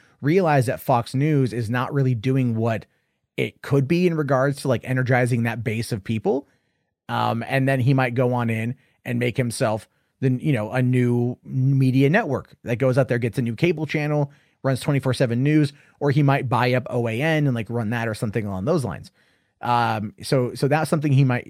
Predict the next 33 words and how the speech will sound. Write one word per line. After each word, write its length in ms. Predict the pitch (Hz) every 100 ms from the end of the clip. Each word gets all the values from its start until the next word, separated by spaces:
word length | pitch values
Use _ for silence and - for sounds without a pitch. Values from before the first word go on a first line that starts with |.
| 123
that, 220 | 151 143
that's 260 | 160 190 214
what 120 | 196
I 80 | 147
feel 280 | 165 147
he's 220 | 127 139 -
probably 500 | - 135 123 127 127
most 440 | 113 117 127 -
likely 280 | 123 - 110
going 320 | 107 104 101
to 100 | 98
do, 340 | 98 233 160 - _ _ -
because 240 | 139 143
there's 140 | 135 139
a 60 |
lot 300 | 123 120 123
of 140 | 110 104
money 480 | 127 180 139 107 _ _ _
that 220 | 117 127 120
is 180 | 117
in 400 | 123 135 117 110 -
media, 600 | 123 208 147 90 78 -
and 160 | 110 117
he's 160 | 135
gonna 200 | 135 120
need 220 | 117 240
a 60 | 214
lot 200 | 131 123
of 60 | 117
money 280 | 110 104
to 100 | 107
pay 220 | 104 131 113
back 360 | 107 95 -